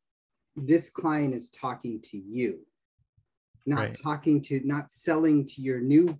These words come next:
Speaker 1: people. That client is talking to you, and observe it. And, and literally, I receive it. I receive what it is. I receive what you're saying, because a lot of time, and that'll help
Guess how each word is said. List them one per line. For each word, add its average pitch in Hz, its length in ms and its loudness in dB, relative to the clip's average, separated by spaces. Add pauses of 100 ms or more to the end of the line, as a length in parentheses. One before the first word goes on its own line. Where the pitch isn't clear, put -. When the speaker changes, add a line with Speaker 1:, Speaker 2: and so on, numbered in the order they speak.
Speaker 1:
people. 117 420 -8 (260)
That 143 220 -6
client 160 360 -2
is 117 140 -8
talking 127 400 -10
to - 160 -12
you, 135 180 0
and 123 280 -8
observe 135 500 2
it. 110 160 -2
And, 120 280 -8 (260)
and 135 180 0
literally, 143 460 2 (160)
I 127 60 -4
receive 135 520 0
it. 95 160 -6 (140)
I 123 40 -8
receive 143 560 -4
what 139 140 2
it 135 100 2
is. 139 420 2
I 120 40 -12
receive 120 400 -4
what 143 180 -2
you're 113 60 -14
saying, 120 540 -2 (360)
because 131 200 -4
a 131 40 -4
lot 135 200 -2
of 139 100 -6
time, 135 240 -6
and 123 120 -2
that'll 143 300 -2
help 131 240 -8